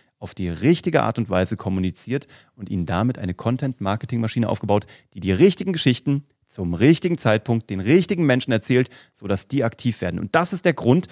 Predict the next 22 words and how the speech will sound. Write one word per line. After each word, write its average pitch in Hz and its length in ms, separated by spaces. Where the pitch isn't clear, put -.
warum 107 260
du 156 100
auch 143 120
in 151 80
vergleichbaren 101 1040
Branchen 131 640
damit 117 560
der 127 160
Leuchtturm 101 520
wirst, - 380
der 147 180
Go-To-Place, 117 960
der 85 100
am 90 140
Ende 127 320
eben 110 280
das - 180
Geld 95 220
dann 101 100
auch - 220
einsammeln 87 460
kann. 143 280